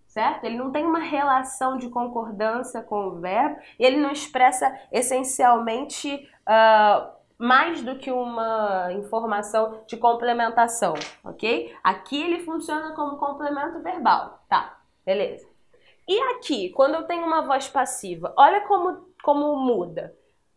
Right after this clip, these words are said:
Pedro foi amado durante muitos anos. Pedro foi amado durante muitos anos por Luísa. Depois a gente conversa aqui com esse por Luísa, que eu preferi omitir.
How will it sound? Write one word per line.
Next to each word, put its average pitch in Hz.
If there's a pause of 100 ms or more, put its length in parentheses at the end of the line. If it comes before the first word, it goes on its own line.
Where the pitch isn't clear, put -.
Pedro 311 (100)
foi 320
amado 262
durante 277
muitos 339
anos. 175 (1400)
Pedro 226
foi 214
amado 202
durante 202
muitos 202
anos 285 (280)
por 349
Luísa. 202
Depois 262
a 349
gente 330
conversa 285
aqui 285
com 285
esse 294
por 277
Luísa, 180
que 202
eu 226
preferi 269
omitir. 277